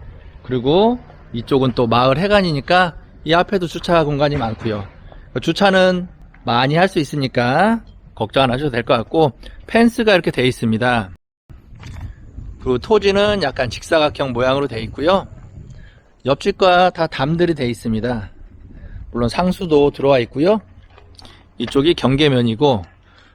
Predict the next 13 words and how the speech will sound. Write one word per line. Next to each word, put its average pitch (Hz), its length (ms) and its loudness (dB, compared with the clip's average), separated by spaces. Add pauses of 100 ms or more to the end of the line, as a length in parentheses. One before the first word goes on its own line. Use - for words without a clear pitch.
(100)
집은 180 300 2
목조주택입니다. 147 1200 0 (360)
한 180 140 -6
십일 240 320 0
년 226 220 4
정도 123 720 0
됐으니까 120 840 -2
참고하시고요. 160 800 0 (2250)
이렇게 139 680 2 (1000)
아주 123 440 4
정돈을 139 440 2
잘 135 280 0
해서 175 480 2